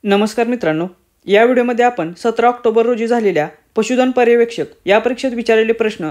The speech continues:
आणि त्यांचे सविस्तर विश्लेषण पाहणार आहोत. प्रश्न पहिला, नुकतेच संसदेत पारित करण्यात आलेले एकशे अठ्ठावीसावे घटनादुरुस्ती विधेयक कशाशी संबंधित आहे?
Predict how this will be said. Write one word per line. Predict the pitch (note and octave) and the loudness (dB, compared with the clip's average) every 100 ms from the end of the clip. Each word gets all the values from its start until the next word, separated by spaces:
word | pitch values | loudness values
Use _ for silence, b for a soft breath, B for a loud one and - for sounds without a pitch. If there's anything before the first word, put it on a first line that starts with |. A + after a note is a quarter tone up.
| - | -6
आणि | G3 | -4
त्यांचे | G3 A3+ A3+ | -2 -2 -4
सविस्तर | A3+ A3+ - A#3+ | -2 -4 -2 -4
विश्लेषण | B3 - G3+ A3+ | -4 -2 -4 -2
पाहणार | G#3+ A3 F#3 E3 | -2 -2 0 -2
आहोत. | D#3 D#3+ _ _ _ - | -4 -6 _ _ _ 2
प्रश्न | C4 C4 C#4+ | 2 4 4
पहिला, | C#4 C4+ F#3+ A3+ _ _ _ - | 6 4 4 -2 _ _ _ -2
नुकतेच | A3 C#4+ - - D4+ D4 - _ _ - | 2 2 0 2 2 2 -4 _ _ -8
संसदेत | - D4 C4+ D4 E4 - | 0 2 2 0 0 2
पारित | D#4+ C4+ C4 | 2 2 2
करण्यात | C#4 B3 A#3+ | 0 0 0
आलेले | A#3 G3 E3+ F3 _ _ _ | 2 2 0 -6 _ _ _
एकशे | A#3 C4 - | 0 2 2
अठ्ठावीसावे | D4 D4 - D4 D4 D4+ D4 | 0 0 0 0 2 -2 0
घटनादुरुस्ती | D4+ D4 B3+ A#3 B3 - | -2 0 -2 -2 -4 -4
विधेयक | B3+ A3+ F#3 D#3+ - _ _ - | -4 0 0 0 -8 _ _ 0
कशाशी | A#3+ C#4+ C#4 D4+ | 0 2 0 -2
संबंधित | D#4 C#4 G#3+ G#3 A3+ | -2 -2 0 -2 0
आहे? | A#3 G3 | 0 0